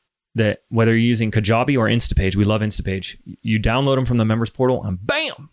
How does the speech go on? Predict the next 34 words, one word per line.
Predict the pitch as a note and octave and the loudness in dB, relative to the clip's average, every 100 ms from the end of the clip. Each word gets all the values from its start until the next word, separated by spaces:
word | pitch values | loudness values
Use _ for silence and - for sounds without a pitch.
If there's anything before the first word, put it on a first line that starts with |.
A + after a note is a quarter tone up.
| - | -2
pop | B2+ A2+ | -2 0
them | G#2 G#2 | -2 0
right | A#2+ B2+ | 2 2
in | B2 | 2
there, | B2 C#3 F3+ - _ _ _ | 2 0 -2 -8 _ _ _
and | - A2+ | -2 0
you've | G#2+ | 0
got | G#2+ | 0
your | G#2+ | 0
template | - A2 G2 G2+ | 0 0 -2 -2
ready | G2 F#2+ | -2 -2
to | |
go. | G2 F2 G2+ _ _ _ _ _ _ | -4 -6 -10 _ _ _ _ _ _
How | - A#2 | -2 0
cool | A2+ | 2
is | G2+ | 2
that? | G2+ F2+ - - - | 0 -4 -10 -20 -10
I've | - | -4
got | A2+ A2+ | -2 0
an | |
entire | A2+ A#2 B2 | 2 2 0
training | A#2 B2 A#2 A#2+ | 0 0 2 2
on | |
how | G#2+ | 0
to | A2+ | 0
create | - A2 | 0 -2
a | F#2 | 0
sales | - - E3+ D#3+ | -2 0 0 0
video, | A2 G2+ F2 F2+ D#3 - _ _ _ _ _ _ | 0 -2 -2 -4 -6 -16 _ _ _ _ _ _
simple | - A2+ G2+ | -2 -2 0
sales | - G#2+ | 0 0
video | - F#2+ | 0 -2
training | F#2 A2+ A2 F#2+ | -2 -2 -2 -2
system. | F#2+ - A#2+ | -2 -4 -6